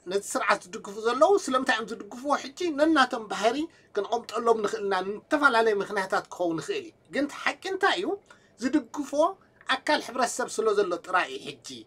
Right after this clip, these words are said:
ኣብ ኤርትራ፣ እ፣ እ፣ እ፣ ከም ነቲ ሃገር ከም ዘመሓድር ኮይኑ ሓይሊ ዋላ ትሕቲ ሽፍታ ዋላ ዝስራዕ ይኹን እምበሪ ዝቦኽቦኽ ይኹን እምበሪ ዝቕፅል ዘሎ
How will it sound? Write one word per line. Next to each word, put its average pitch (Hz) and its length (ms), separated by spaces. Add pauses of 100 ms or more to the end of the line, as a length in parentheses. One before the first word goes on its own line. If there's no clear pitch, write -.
(200)
ኣብ 139 200 (180)
ኤርትራ፣ 180 320 (500)
እ፣ 165 140 (220)
እ፣ 143 120 (320)
እ፣ 143 120 (640)
ከም 170 160 (440)
ነቲ 170 220 (320)
ሃገር 208 440
ከም 185 240 (360)
ዘመሓድር 190 680 (420)
ኮይኑ 196 280
ሓይሊ 233 400 (220)
ዋላ 370 300
ትሕቲ - 380
ሽፍታ - 360
ዋላ 185 180
ዝስራዕ 180 360
ይኹን 233 240
እምበሪ 269 240 (320)
ዝቦኽቦኽ 240 560
ይኹን 226 260
እምበሪ 254 240 (300)
ዝቕፅል 285 500
ዘሎ 262 240